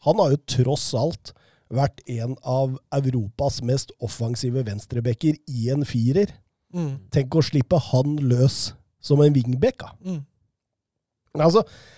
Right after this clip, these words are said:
Speaker 1: jeg, jeg så litt på dette Paris Saint-Germain-laget, og det er jo, det er jo kvalitet gjennom alle ledd nå, men hvis man skulle satt opp et lag da, i en, eh, tre fire tre-formasjon nå,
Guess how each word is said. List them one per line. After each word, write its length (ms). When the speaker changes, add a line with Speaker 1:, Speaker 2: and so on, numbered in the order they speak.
Speaker 1:
jeg, 220
jeg 140
så 180
litt 200
på 120
dette 260
Paris 300
Saint-Germain-laget, 640
og 120
det 100
er 120
jo, 140
det 100
er 60
jo 100
kvalitet 680
gjennom 280
alle 400
ledd 300
nå, 220
men 220
hvis 180
man 120
skulle 280
satt 300
opp 180
et 140
lag 260
da, 160
i 160
en, 200
eh, 240
tre 220
fire 300
tre-formasjon 720
nå, 140